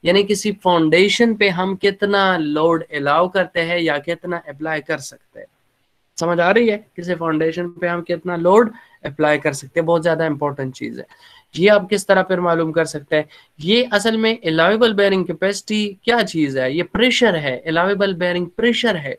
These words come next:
इतना pressure हम अलाउ करते हैं या ये जो soil है, ये इतना pressure बर्दाश्त कर सकता है, ये इस पे अलाउड है, ठीक है। तो pressure से हम load किस तरह मालूम करेंगे? pressure आपको पता है कि load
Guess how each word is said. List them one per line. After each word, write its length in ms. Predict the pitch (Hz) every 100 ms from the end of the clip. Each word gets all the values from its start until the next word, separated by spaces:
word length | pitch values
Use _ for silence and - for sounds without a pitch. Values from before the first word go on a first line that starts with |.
| -
इतना 300 | - 226 226
pressure 480 | 190 214 208 220
हम 240 | 196 180 180
अलाउ 320 | 165 151 175 202
करते 340 | 185 156 156
हैं 180 | 151 151 - - - -
या 120 | 170
ये 220 | 180 190
जो 220 | 185 185
soil 420 | 170 - 165 202 180
है, 160 | 175
ये 240 | 170 165 165
इतना 300 | 165 190 196
pressure 500 | - 175 160 185 165
बर्दाश्त 600 | 147 131 131 160 170 -
कर 100 | 180
सकता 520 | 180 185 170 - 127
है, 240 | 131 135 139 _ _ -
ये 180 | 151 180
इस 200 | 175 165
पे 180 | -
अलाउड 560 | 165 156 147 151 165 151
है, 180 | - - _ _ _ _ _ _
ठीक 160 | 226 160
है। 200 | 233 247 - _ _ _ _ _ _ _ _
तो 360 | 180 185 190 - _
pressure 560 | 214 226 233 240 233 226 - -
से 200 | - 196
हम 240 | 185 190
load 320 | 170 190 226
किस 260 | - 220 -
तरह 160 | 208
मालूम 340 | 196 190 180 175
करेंगे? 300 | 175 165 165
pressure 360 | 160 180 202
आपको 240 | 185 175 185
पता 280 | 202 208 208
है 160 | 196
कि 300 | 196 170 147
load 240 | 147 180